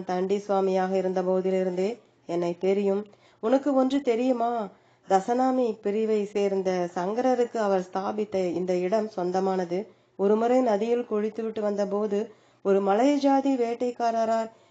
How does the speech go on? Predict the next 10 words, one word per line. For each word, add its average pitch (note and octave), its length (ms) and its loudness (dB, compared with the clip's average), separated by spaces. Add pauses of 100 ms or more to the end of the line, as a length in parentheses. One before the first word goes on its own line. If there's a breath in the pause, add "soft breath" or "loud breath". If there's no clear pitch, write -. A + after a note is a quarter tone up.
(120)
எதிர்கொள்ளப்பட்டார். G#3 1000 2
அந்த F#3 240 -2
மனிதரை A#3 500 -2
சுற்றி G3+ 340 -6
நிறைய F#3+ 380 2
திருநாய்கள் F#3+ 580 0
இருந்தன. F#3+ 360 0 (560 loud breath)
சங்கரர் C4 540 4
அவனை G3+ 360 4
நோக்கி, G#3 420 -2